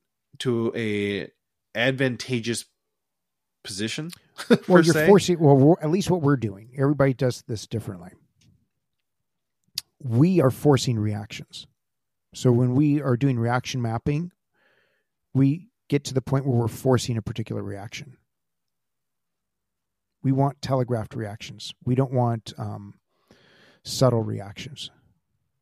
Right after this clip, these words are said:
Speaker 2: I can play off subtle reactions. When you play off subtle reactions, that's a black belt game.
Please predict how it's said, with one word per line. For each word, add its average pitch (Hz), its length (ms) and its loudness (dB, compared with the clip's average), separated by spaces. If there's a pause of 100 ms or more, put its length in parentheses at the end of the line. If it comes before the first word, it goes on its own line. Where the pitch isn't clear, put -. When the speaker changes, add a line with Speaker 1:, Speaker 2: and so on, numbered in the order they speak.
(560)
Speaker 2:
I 170 100 2
can 180 160 -2
play 175 240 0
off 127 180 0
subtle 104 280 -8
reactions. 101 720 -12 (480)
When 139 160 4
you 139 80 0
play 190 180 0
off 165 140 6
subtle 151 240 2
reactions, 127 440 0
that's 131 220 -2
a 131 100 0
black 110 280 -8
belt 98 200 -14
game. - 220 -20